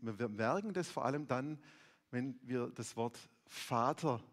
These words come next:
in unserer Gottesbeziehung verwenden sollen. Manche können nicht zu einem Vater im Himmel beten.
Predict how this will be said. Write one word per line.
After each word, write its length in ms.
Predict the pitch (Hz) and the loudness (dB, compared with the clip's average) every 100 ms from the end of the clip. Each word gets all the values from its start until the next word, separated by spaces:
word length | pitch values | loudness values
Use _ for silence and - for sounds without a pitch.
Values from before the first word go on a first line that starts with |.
| _ _ _ _ _ _ | _ _ _ _ _ _
in 160 | - 131 | -6 -4
unserer 320 | 123 117 127 | -2 -4 -4
Gottesbeziehung 840 | 117 110 117 - 110 - 107 107 110 | -2 -2 -2 -4 -8 -6 -4 -4 -4
verwenden 500 | 117 101 104 104 117 | -4 -2 -4 -6 -8
sollen. 320 | - 98 90 | -6 -4 -2
Manche 320 | 110 160 175 | -2 -2 -6
können 320 | 165 147 131 | -4 -2 -2
nicht 420 | 120 143 - - - _ _ _ _ _ | -4 -6 -10 -18 -20 _ _ _ _ _
zu 140 | - | -4
einem 240 | 123 123 117 | -2 0 -2
Vater 340 | - 107 113 | -2 -2 -2
im 100 | 120 | -6
Himmel 260 | 110 107 113 | -6 -6 -8
beten. 380 | 101 95 98 | -6 -8 -10